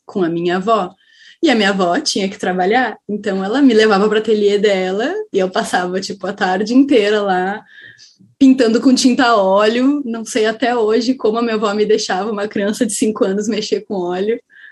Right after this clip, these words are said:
<laughs> Mas, então, esse sempre foi muito meu mundo, assim, eu sempre gostei muito,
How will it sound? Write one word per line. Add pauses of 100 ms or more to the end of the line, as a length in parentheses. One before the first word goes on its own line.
(220)
<laughs>
Mas, (500)
então,
esse
sempre
foi
muito
meu
mundo,
assim,
eu
sempre
gostei
muito,